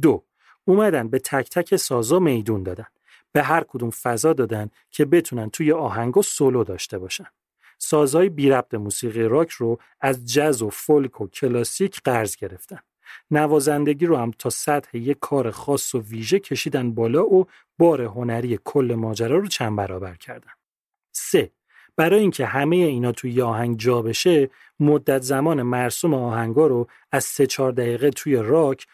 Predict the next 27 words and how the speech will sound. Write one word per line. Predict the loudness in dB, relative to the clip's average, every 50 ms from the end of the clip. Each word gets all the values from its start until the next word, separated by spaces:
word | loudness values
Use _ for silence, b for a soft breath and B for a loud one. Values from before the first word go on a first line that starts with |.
| b b b _
رسوندن | 0 0 0 0 0 0 2 2 2 2 0
به | 0 -2
بالای | -2 0 0 2 2 4 4 4
هفت | 4 2 0 -2 -2 -2
هشت | -4 -4 -4 -4
دقیقه | -2 -2 0 0 0 0
توی | 0 0 0 0
پروگرسیو | 2 0 0 0 -2 -4 -6 -8 -8 -10 -12 -14 -14
راک. | -16 -18 -18 _ -20 -20 _ _ _ _ _ _ _ _ _ _ _ _ -6
چهار، | -2 2 2 2 4 4 4 4 4 2 0 -4 _ _ _ _ _ _
این | 2 4 4 4
که | 2 0 0
به | 2 4 2
لیریکس | 4 4 4 4 4 4 4 2 -2 -4 -4
و | -4
شعر | -2 -2 -2 0 2 4 4 4 2 0
آهنگا | 0 -2 -2 -2 -2 -2 -2 0 0 0
جنبه‌های | 0 2 0 0 0 2 2 2 2 2 2 0 _ -2
ادبی | -2 -2 0 -2 -2 -2 0 2
دادن | 2 2 4 4 4 4
و | 2 2
پرمفهوم | 0 -2 -2 0 0 2 2 0 0 -2 -2 0 2 2
و | 2
عمیقش | 2 0 0 0 0 -2 -2 -2 -4 -6 -8
کردن. | -8 -10 -12 -12 -14 -16 -20 -20 -20 _ _ _ _ _ _ _ _ _ _ _ _ _ _ _ _ -2
و | 2 2 2
پنج، | 2 0 0 0 2 2 0 -2 -4 -8